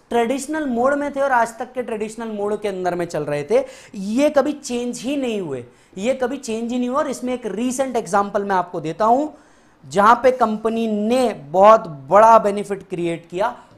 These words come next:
फूल। एक आईआईटी स्टार्टअप है सर, इतना जबरदस्त। आप, आ-, आप में से कितने लोग जानते हैं फूल नाम की क्या चीज होती है?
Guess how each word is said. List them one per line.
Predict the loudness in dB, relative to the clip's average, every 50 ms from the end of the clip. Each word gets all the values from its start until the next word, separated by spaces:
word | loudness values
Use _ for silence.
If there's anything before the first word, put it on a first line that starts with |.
| _ _ _
फूल। | _ -12 -10 -8 -8 -8 -10 -14 -20 -14 _ -2
एक | -2 -2 -2 -6 -12 _ 0
आईआईटी | 2 4 4 4 2 2 0 -2 -6 -10 -12
स्टार्टअप | -12 -12 -12 -4 -2 0 0 2 2 0 0 0
है | -2 -4
सर, | -4 -2 -2 -2 -2 -2 -6
इतना | -10 -8 -6 -2 0 0 0 0
जबरदस्त। | -2 -2 -2 -2 -2 -4 -4 -2 -2
आप, | -2 -2 -2 -6 -16 -6 0
आ-, | 0 0
आप | 0 0 -2 -4 -4 -4
में | -8 -10
से | -10 -10
कितने | -10 -8 -6 -6 -4 -4
लोग | -4 -6 -4 -4
जानते | -4 -4 -4 -4 -6
हैं | -6 -8
फूल | -8 -6 -6 -4 -4
नाम | -4 -4 -6 -8 -10 -12
की | -14 -10
क्या | -10 -10 -10
चीज | -10 -12 -18 -18 -18
होती | -20 -20 -20 -20
है? | -20